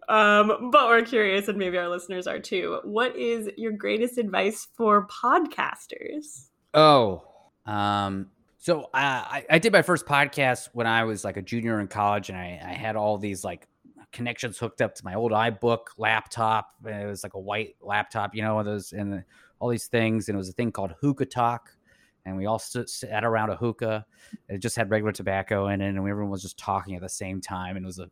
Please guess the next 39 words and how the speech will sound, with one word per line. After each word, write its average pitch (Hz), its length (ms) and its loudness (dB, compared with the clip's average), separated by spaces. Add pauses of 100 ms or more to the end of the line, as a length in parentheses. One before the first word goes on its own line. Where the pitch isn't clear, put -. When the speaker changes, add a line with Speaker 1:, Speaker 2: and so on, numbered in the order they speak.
(120)
Speaker 2:
a 80 40 -20
shit - 280 -12
show. - 280 -18 (800)
And 113 280 0
since 156 280 -4
then, 123 460 6
I've 117 280 -2
never 135 260 6
really 127 240 2
stopped - 760 2
doing 110 200 -2
podcasts. 107 480 -2
There 113 80 -6
were 110 80 -4
some 107 240 -6
moments 113 400 -4
where 101 160 -4
I 95 220 -4 (340)
stopped 110 460 2
here 110 200 0
and 107 140 0
there, 123 460 8
and, 95 160 0 (800)
but 127 100 6
I 127 100 10
knew 147 380 6
that 151 160 8
it 127 80 4
was 120 240 0
something 120 560 0
that 104 380 6
was 98 180 -2
going 104 280 0
to 101 60 -2
catch 92 320 -8
on. 82 280 -10 (320)
And 104 120 -4
I 104 80 0
think, 113 360 -4